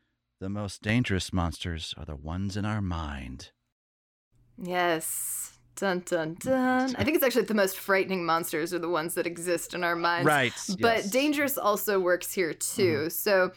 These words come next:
Speaker 2: we're confirmed, no, there were no other physical monsters there except for that skeleton who wasn't a monster. He was just a guide.
Speaker 1: Mm-hmm.
Speaker 2: And Tom Hanks, he, he might have some monsters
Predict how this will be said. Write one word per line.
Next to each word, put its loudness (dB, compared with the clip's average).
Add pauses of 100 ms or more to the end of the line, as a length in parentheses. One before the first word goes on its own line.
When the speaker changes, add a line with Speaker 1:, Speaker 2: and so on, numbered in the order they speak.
Speaker 2:
we're 4
confirmed, 2
no, 4
there 4
were 4
no 4
other 6
physical 0
monsters 0
there 0
except -4
for 2
that -2
skeleton 2
who 0
wasn't 0
a -8
monster. -2
He -12
was -10
just -10
a -2
guide. 0 (180)
Speaker 1:
Mm-hmm. 4
Speaker 2:
And 2 (320)
Tom 2
Hanks, 0
he, -4
he -2
might 0
have -2
some -6
monsters -2